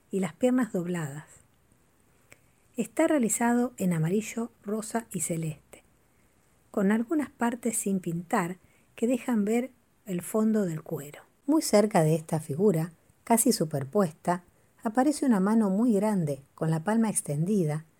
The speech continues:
donde están representados muchos símbolos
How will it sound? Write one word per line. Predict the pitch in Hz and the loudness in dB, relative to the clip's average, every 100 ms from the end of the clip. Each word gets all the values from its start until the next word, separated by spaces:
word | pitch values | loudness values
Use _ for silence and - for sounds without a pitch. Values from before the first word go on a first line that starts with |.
| _ _ - | _ _ -2
donde | 220 226 | 0 -2
están | - 285 | -4 -4
representados | 285 226 180 170 160 196 196 202 - - | -4 -2 -4 -4 -6 -4 -4 -4 -8 -8
muchos | 254 277 233 - | -4 -4 -6 -10
símbolos | - 214 156 147 143 - | -2 -2 -2 -4 -8 -14